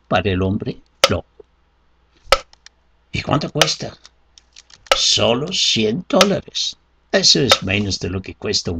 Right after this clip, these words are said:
curso de chamanismo. Además, es más rápido. Sentirás los beneficios de meditar por años al instante. Como ves, es portátil.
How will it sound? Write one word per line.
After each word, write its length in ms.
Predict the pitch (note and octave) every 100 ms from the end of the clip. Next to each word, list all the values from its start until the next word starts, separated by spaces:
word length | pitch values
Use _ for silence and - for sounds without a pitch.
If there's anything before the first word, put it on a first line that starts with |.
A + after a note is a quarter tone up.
| -
curso 480 | G#2 G#2+ B2 - F#2+
de 140 | -
chamanismo. 1000 | - G2+ E2 - F#2+ G#2+ C3+ C#3+ - - _ _ _ - - _ -
Además, 480 | B2 C#3 C#3+ -
es 220 | - - F#2+
más 200 | F2 -
rápido. 460 | F#2+ - - D3+ - A3 - _ _ _ _ _
Sentirás 560 | - D3+ C#3+ C3+ C#3 -
los 200 | C3+ -
beneficios 640 | B2+ B2 E3+ G#3+ - E3
de 100 | -
meditar 640 | G#2+ G2 G2+ - C3+ E3+ F3
por 240 | - F2+
años 400 | G#2 F3+ A3+ G#3+ - -
al 340 | C#3 F#3 A3 - -
instante. 920 | F#3+ D#3 - - - - - - - - _ _ _ - - - _
Como 240 | - A2 A2
ves, 300 | C3+ C3 G2+
es 420 | F2+ - - -
portátil. 680 | - - - G2 A#2 -